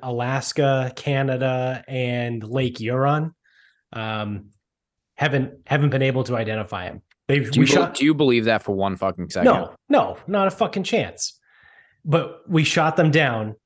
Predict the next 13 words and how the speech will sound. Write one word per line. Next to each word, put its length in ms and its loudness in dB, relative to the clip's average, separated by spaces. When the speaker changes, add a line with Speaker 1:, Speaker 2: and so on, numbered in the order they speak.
Speaker 1:
however 520 4
many 240 4
days 260 2
ago, 240 -8
probably 220 -2
basically 420 2
almost 240 0
a 60 -8
week 240 -2
ago 260 -8
at 80 -10
this 180 -4
point, 340 -6